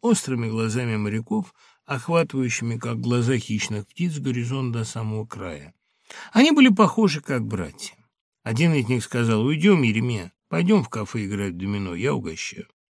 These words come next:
Второй медлил. С одной стороны, его соблазняла игра в домино и перспектива хорошенько напиться, с другой стороны, он подумал о жене,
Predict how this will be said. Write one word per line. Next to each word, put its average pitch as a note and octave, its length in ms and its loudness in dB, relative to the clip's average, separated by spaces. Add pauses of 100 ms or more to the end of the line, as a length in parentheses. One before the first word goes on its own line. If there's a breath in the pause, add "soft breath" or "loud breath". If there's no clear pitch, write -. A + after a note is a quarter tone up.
(520)
Второй F#3 260 4
медлил. F#3 500 4
С - 140 -12
одной B2+ 300 0
стороны, A#2+ 360 -2
его G#2+ 220 -2
соблазняла C#3+ 720 0
игра G#2+ 260 -2
в G#2 60 -4
домино G#2 460 -4 (260 soft breath)
и A#2 100 -4
перспектива A2+ 600 -4
хорошенько A2 540 -6
напиться, A#2 500 -8
с F#2 60 -10
другой E3+ 300 -2
стороны, F#3+ 340 2
он F#3+ 140 2
подумал F3+ 460 0
о F3 60 0
жене, D3+ 600 2